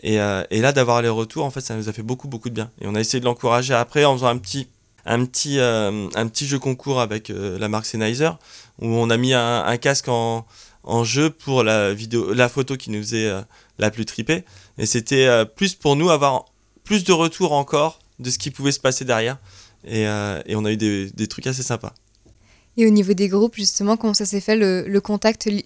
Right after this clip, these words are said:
Speaker 2: dans, dans l'ensemble, l'initiative leur a plu, puisque vous avez beaucoup, beaucoup de, de concerts qui se sont accumulés les uns après les autres.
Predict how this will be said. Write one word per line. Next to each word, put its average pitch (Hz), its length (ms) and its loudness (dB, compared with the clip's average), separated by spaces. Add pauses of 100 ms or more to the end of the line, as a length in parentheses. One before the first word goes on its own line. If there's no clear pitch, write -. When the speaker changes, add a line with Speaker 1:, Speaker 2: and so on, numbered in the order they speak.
Speaker 2:
dans, 196 380 2
dans 196 140 0
l'ensemble, 233 340 4
l'initiative 220 520 4
leur 202 140 6
a 190 100 2
plu, 294 200 -2
puisque - 260 -10
vous 202 140 -2
avez 190 400 -2
beaucoup, 190 340 -8
beaucoup 202 240 -10
de, 190 340 -4
de 202 80 -6
concerts 226 400 -6
qui 214 120 -8
se 208 80 -4
sont 202 160 -4
accumulés 196 440 -2
les 202 140 2
uns 202 80 -2
après 196 180 -6
les 190 140 -4
autres. 247 200 -6